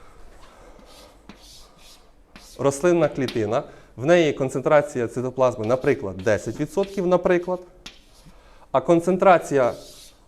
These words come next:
ґрунтового розчину, який навколо неї, беремо умовно, що це корінь, і в нас тут клітина в ньому знаходиться.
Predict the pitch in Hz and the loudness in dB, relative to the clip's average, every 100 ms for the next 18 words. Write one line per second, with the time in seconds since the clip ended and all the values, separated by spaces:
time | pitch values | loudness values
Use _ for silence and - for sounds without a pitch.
0 | - 143 151 165 135 143 254 - - 139 | -4 -2 2 2 2 2 2 0 -4 -4
1 | 120 120 135 117 120 - 139 131 120 98 | -2 -4 -4 -2 -2 -2 -2 -2 -4 -6
2 | 104 - 143 147 110 147 269 233 156 120 | -10 -4 2 2 2 2 2 2 -2 -4
3 | - 139 - 226 277 180 - 120 156 160 | -4 -4 -2 -2 0 -2 -6 0 0 0
4 | 123 - 123 117 98 90 95 95 - 90 | -6 -10 -6 -4 -4 -8 -12 -14 -14 -18
5 | - | -18